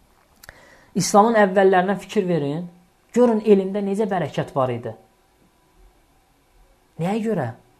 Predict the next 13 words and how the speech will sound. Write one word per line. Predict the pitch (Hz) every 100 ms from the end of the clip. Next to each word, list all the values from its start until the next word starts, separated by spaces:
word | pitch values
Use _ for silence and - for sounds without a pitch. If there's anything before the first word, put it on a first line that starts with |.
| _ _ _ _ _ _ _ _ _ 170
Elmə | 160 156 156 170 170 127 - _ _ _ _ _ _ _ _ -
yiyələnmək | 165 175 160 160 196 185
üçün | 175 - 165 151 - _ _ _ _ - - _ -
ədəblərdən | 170 170 165 160 151 139 143 170 190 185
lazımi | 165 190 180 220
tərzdə | 220 190 180 220
istifadə | - - 147 135 131
edirdilər. | 131 120 127 117
Bu | - 247
cürə | 240
məsələlərə | 233 214 214 214 208 240
baş | 214 180
qoşmurdular. | - 262 254 214 170 151 160